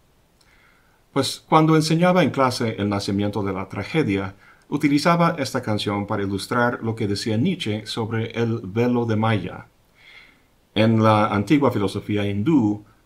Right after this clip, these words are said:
la realidad última es Brahman, el ser supremo, abarcador y unitario.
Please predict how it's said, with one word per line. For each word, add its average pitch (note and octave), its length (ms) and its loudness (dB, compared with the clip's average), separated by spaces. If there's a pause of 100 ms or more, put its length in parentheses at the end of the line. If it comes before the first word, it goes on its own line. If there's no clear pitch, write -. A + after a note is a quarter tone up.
la A#2+ 140 4
realidad C#3+ 500 2
última C#3 460 0
es A#2+ 120 -6
Brahman, F#2 540 -2 (220)
el G2+ 340 0
ser C3+ 380 0
supremo, A#2+ 680 -2
abarcador G#2 640 -2
y G2+ 100 -2
unitario. G2 680 -4